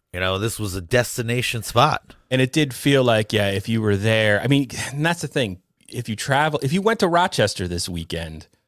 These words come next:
Speaker 2: you wanted to be there.
Speaker 1: Well, yeah, I mean, it
Speaker 2: You
Speaker 1: was
Speaker 2: know what I
Speaker 1: so
Speaker 2: mean? So you're ready to laugh. You know what I'm saying?
Speaker 1: I know
Speaker 2: Like,
Speaker 1: when I
Speaker 2: you
Speaker 1: got home from work, it was, I think, two degrees. So I can't even imagine what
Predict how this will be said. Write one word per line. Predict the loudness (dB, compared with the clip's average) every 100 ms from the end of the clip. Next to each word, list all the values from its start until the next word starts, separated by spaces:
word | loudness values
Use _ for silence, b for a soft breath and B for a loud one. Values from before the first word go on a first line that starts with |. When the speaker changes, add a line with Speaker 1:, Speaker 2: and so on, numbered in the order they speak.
| _ _ -6
Speaker 2:
you | 0
wanted | 2 2 0
to | -4
be | -2 -2 -2
there. | -6 -12 -20 _ _ _
Speaker 1:
Well, | 0 2
yeah, | 4 4
I | 2
mean, | -2
it | 0
Speaker 2:
You |
Speaker 1:
was | 4
Speaker 2:
know | 6
what | 6
I | 6
Speaker 1:
so | 6
Speaker 2:
mean? | 4
So | 2
you're | 4 4
ready | 4 4 2
to | 2 2
laugh. | 2 2 -2 -8 -14 -18 _ _ _
You | 0
know |
what | 0
I'm | 2
saying? | 2
Speaker 1:
I | 6
know |
Speaker 2:
Like, | 8
Speaker 1:
when | 8
I | 8
Speaker 2:
you |
Speaker 1:
got | 10 10 10
home | 6 4
from | 2 2
work, | 8 8 8 2
it | -2 -2
was, | 2 4 6 4 0 -8 -12 -18 _ _ _ _ _ _ _ _ _ _ _ -6
I | -4
think, | -2 -2 -2 -4 _
two | 2 4
degrees. | 4 2 0 0 0 -2
So | 4
I | 4
can't | 4 0
even | 0 0
imagine | 2 4 4 2 -2 0
what | 0 -2